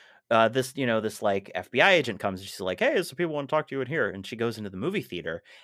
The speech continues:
And I was not in that moment thinking, "Oh, there's gonna be a Skrull," and then there was a Skrull. And clear, you know, she says, you know, "A old friend of your mom's heard you've been grounded and wants to talk to you." She says, "Where?" She points up, presumably to space.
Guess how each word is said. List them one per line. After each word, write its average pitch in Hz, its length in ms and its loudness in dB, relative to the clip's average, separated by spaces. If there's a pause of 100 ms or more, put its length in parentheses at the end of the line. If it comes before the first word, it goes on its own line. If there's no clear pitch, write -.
And 165 160 2
I 202 180 6
was 339 200 4
not 160 400 8
in 147 120 2
that 139 160 4
moment 135 340 2
thinking, 131 480 -2
"Oh, 208 200 6
there's 131 200 2
gonna 151 160 0
be 139 120 0
a 120 60 4
Skrull," 131 640 0
and 123 180 4
then 113 160 4
there 123 120 4
was 120 140 -2
a 151 40 0
Skrull. - 480 0 (760)
And 160 140 0
clear, 330 300 4
you 208 140 6
know, 151 140 8
she 135 160 -4
says, 127 340 4
you 127 80 2
know, 110 200 4
"A 104 140 4 (100)
old 98 200 0
friend 90 200 -2
of 87 40 -6
your 90 100 -2
mom's 180 500 6
heard 101 220 0
you've 85 100 -10
been 85 160 -4
grounded 123 640 6
and 92 180 2
wants 90 220 -4
to - 80 -18
talk 95 280 2
to 98 80 -6
you." 87 120 0
She - 140 -10
says, 73 240 -6
"Where?" 82 220 -2
She - 140 -14
points 82 360 -8
up, - 260 2 (180)
presumably 90 540 -6
to - 60 -10
space. - 580 2